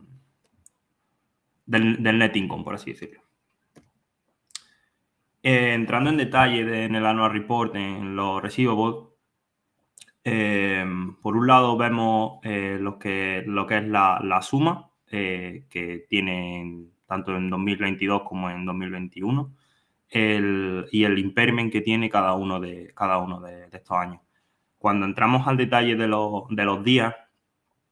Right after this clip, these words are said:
eh, de cómo, de qué tasa se espera de, de no recuperar ese dinero, que es el expected loss rate, eh, vemos que en dos mil veintidós, eh, baja, baja bastante, baja considerablemente en comparación con dos mil veintiuno.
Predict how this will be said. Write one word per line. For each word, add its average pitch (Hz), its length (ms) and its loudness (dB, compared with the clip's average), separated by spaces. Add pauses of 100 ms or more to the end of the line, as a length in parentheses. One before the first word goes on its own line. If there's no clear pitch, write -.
(460)
eh, 101 260 -2
de 98 260 -4
cómo, 110 840 -2 (380)
de 104 220 -4
qué 127 140 4
tasa 131 400 4
se 117 120 -6
espera 113 360 0
de, 98 600 -2
de 98 280 -2
no 117 200 2
recuperar 107 600 0
ese 101 380 -4
dinero, 117 400 -2
que 104 60 -4
es 101 100 -8
el 101 140 -4
expected 104 420 -10
loss 98 220 -4
rate, 110 380 -4 (760)
eh, 110 280 0
vemos 127 300 2
que 135 60 0
en 117 140 2
dos 107 100 2
mil 117 340 2
veintidós, 131 720 0 (1300)
eh, 104 340 -2
baja, 113 420 6
baja 120 240 2
bastante, 113 480 0
baja 107 220 -6
considerablemente 110 760 -2
en 110 60 -2
comparación 98 520 -4
con 104 140 0
dos 98 100 -2
mil 98 160 -4
veintiuno. 101 500 -4